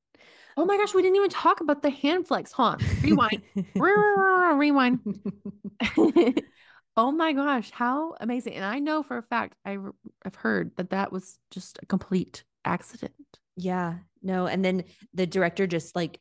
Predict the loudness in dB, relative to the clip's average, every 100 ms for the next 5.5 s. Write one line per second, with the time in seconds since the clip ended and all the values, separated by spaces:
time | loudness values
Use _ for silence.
0 | -8 -4 0 0 0 -2 -2 -2 -2 -2
1 | -2 -4 -6 -8 -12 -16 _ _ -14 -6
2 | -2 -2 -2 -6 -6 -8 -8 -12 -14 _
3 | _ -6 -4 -2 -4 -2 -2 -2 -4 -6
4 | -4 -4 -4 -10 -10 -16 _ -2 0 2
5 | 0 0 -2 -2 -4